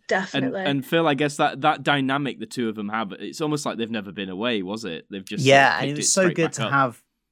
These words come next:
Speaker 3: like, a, what, one of the classic, like, bunk scenes again, 'cause they're
Speaker 2: Mm.
Speaker 3: this kind of, like, one on the top bunk, one on the bottom bunk, uh, scenes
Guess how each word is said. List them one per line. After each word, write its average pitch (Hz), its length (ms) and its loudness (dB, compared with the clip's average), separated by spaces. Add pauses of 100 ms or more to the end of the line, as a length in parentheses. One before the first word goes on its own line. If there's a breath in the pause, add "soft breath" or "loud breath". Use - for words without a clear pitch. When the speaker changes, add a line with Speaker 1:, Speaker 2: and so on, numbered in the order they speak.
Speaker 3:
like, 131 380 2
a, 98 120 -4 (260)
what, 131 360 0
one 139 220 0
of 131 60 0
the 120 80 -4
classic, 131 560 0
like, 110 220 -6 (140)
bunk 120 280 -2
scenes 98 480 0
again, 87 340 -8 (140)
'cause 113 160 -10
they're 139 160 4
Speaker 2:
Mm. 82 240 -10 (160)
Speaker 3:
this 160 200 8
kind 160 240 4
of, 135 140 4
like, 131 300 0
one 139 260 0
on 131 80 -4
the 123 80 -8
top - 340 0 (180)
bunk, 120 300 -6
one 120 140 -4
on 117 80 -4
the 110 60 -6
bottom 101 320 -2
bunk, 101 340 -8 (300)
uh, 95 320 -2
scenes 98 580 -4